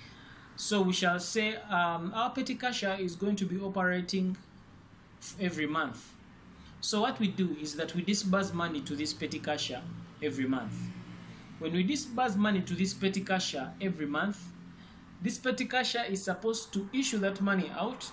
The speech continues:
depending on the expenses that need to be met.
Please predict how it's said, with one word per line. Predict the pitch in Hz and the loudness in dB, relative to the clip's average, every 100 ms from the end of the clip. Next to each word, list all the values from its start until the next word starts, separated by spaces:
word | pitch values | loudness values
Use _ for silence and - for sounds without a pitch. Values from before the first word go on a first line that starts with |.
| 175 | -4
depending | 156 208 202 170 | 0 4 4 4
on | 151 | 0
the | 151 | 0
expenses | 160 - - 185 185 185 170 | -2 -2 0 2 4 2 2
that | 135 - | -4 0
need | 175 180 | -2 0
to | 170 | -2
be | 139 | 0
met. | 135 175 269 - | 2 0 -2 -8